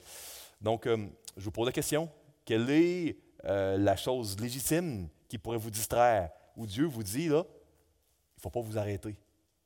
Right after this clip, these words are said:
Il faut pas vous arrêter de combattre, de prier, euh, de faire la, la, la, la guerre de, du Seigneur à cause de ça. » Chaque personne peut se poser la question. Numéro deux, même quand Dieu fait des miracles, il y a de la fatigue, des efforts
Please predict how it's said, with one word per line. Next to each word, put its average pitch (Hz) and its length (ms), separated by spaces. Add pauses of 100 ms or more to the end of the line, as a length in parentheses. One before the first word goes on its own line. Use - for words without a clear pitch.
(120)
Il 104 60
faut 104 120
pas 151 220
vous 107 240
arrêter 113 300
de - 60
combattre, 110 580 (340)
de 101 60
prier, 110 540 (580)
euh, 95 140
de 107 120
faire 135 200
la, 110 160
la, 64 220
la, 73 300 (260)
la 87 340
guerre 117 260
de, 101 140
du 95 100
Seigneur 107 500 (320)
à 92 80
cause 107 260
de 95 80
ça. » 92 200 (1040)
Chaque - 180
personne - 300
peut 113 100
se - 60
poser 107 140
la 101 80
question. 123 360 (180)
Numéro 151 280
deux, 175 220 (640)
même 196 240
quand 190 180
Dieu 180 120
fait 175 140
des 139 100
miracles, 139 400
il - 20
y - 20
a - 20
de 113 60
la 110 60
fatigue, 127 400
des 104 220
efforts 107 480